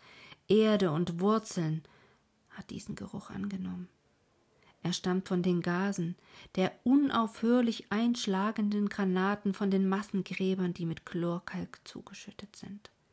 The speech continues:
Fürchterlich, dreimal fürchterlich muss es hier zugegangen sein.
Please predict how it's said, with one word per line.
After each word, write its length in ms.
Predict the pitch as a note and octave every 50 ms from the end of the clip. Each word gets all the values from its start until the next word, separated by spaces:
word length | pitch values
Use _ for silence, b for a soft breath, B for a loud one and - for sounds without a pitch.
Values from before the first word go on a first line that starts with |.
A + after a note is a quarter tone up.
| b b b b b b b b b b b b b b b b b b b b b
Fürchterlich, 920 | - - - G#3+ G#3+ A3 G#3 - - - F3+ E3 F3 - F#3 - - -
dreimal 800 | - - - G3+ G3 G3+ G#3 A#3 C4+ C4+ A#3+ A#3 A3+ A3+ A#3 A#3
fürchterlich 760 | - - - B3 C4 C4+ A#3+ - - - F#3+ F3 F3 F3 -
muss 200 | G3 F#3 F#3+ -
es 120 | G3+ F#3 -
hier 180 | - G3 F#3
zugegangen 580 | - - G3 F#3 F#3 F#3 - E3+ F3 F3+ F3 E3+
sein. 360 | - F3 D#3+ D#3+ F3 F#3